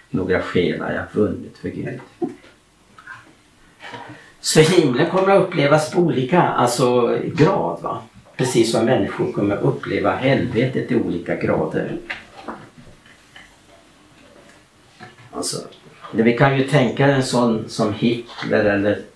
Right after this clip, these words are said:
Stalin eller andra tyranner. Hur vistelsen i helvetet kommer att vara. Då andra som inte har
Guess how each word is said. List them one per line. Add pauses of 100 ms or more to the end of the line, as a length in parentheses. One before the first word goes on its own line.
Stalin
eller
andra (440)
tyranner. (1200)
Hur (220)
vistelsen
i
helvetet
kommer
att
vara. (2000)
Då
andra (220)
som
inte (1040)
har